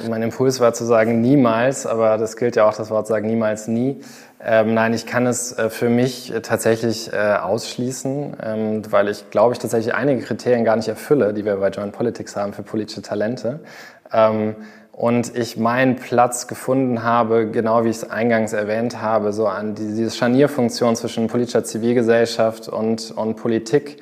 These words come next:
Also da Innovationen reinbringen in den politischen Betrieb, mehr Austausch schaffen zwischen politischer Zivilgesellschaft und, und Parteien, schauen, wie wir da gemeinsam auch Innovationen treiben. Äh, das erfüllt mich sehr und da habe ich Gott sei Dank meinen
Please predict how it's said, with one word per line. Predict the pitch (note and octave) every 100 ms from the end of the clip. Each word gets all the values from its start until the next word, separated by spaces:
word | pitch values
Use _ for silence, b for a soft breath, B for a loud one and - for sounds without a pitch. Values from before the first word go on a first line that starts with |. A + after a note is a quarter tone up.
| B B B
Also | A2+ G#2+
da | A2+ A#2 B2+ B2
Innovationen | A#2+ A#2+ A2+ A2+ - C3 B2+ A2+
reinbringen | A#2 A#2+ A2+ A2+ A#2 A#2+
in | A2
den | A#2
politischen | A#2 A#2+ A2 -
Betrieb, | A#2 - B2 -
mehr | G#2+ A#2+ C3 A2
Austausch | A2 A#2+ - A#2 A2+
schaffen | - A#2 A#2
zwischen | - A2+ A#2
politischer | A#2 A2+ - A2+
Zivilgesellschaft | - G#2+ A#2 A2 A2+ A2 A2+ A2
und, | - A#2 A#2 B B B
und | - A#2+
Parteien, | A#2+ A2+ - A2+ A#2+ A#2+ A#2+ B B -
schauen, | - A#2 A#2+
wie | A#2+
wir | A#2
da | A2
gemeinsam | A2 A2+ A#2 C3+ C#3 A#2+ A#2 A#2 A2+
auch | A2 A#2
Innovationen | A#2 A2 A2 B2+ B2+
treiben. | A#2+ - A2 A2 A2+ A#2+
Äh, | - A2
das | G#2+ A2
erfüllt | A2 A2 C3+ C3+
mich | A2 -
sehr | A2 A#2+ B2 B2
und | A2 G#2+ - A#2
da | G#2+
habe | A2 A2+
ich | A2 -
Gott | B2 -
sei | A#2
Dank | A2+ A2+
meinen | A2+ A2 A2+